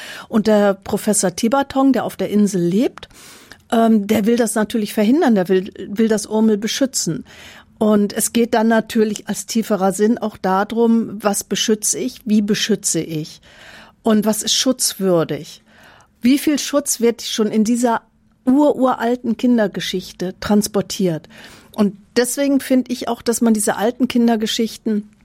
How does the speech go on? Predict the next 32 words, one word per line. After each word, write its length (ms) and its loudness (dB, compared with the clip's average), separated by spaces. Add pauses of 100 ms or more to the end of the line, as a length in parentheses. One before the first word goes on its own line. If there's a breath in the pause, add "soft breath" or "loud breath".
(120)
immer 240 4
mal 240 4
wieder 220 2
rausholen 800 0
muss, 480 0 (800 soft breath)
entstauben 640 0
muss 480 0
und 180 0
schauen 300 2
muss, 320 4 (380 loud breath)
können 360 4
wir 300 2
aus 240 -2
der 200 -2 (160)
alten 520 2
Geschichte 600 -4
Urmel 340 2
aus 180 -6
dem 180 -6
Eis 380 -4
auch 220 -4
eine 80 4
modernere 640 2
Fassung 640 -2 (280)
für 360 2 (160 loud breath)
lesende 480 2
Kinder 420 2
und 160 -6
Vorleser 640 0
machen, 400 -6 (400 loud breath)
die 100 4
sich 300 -2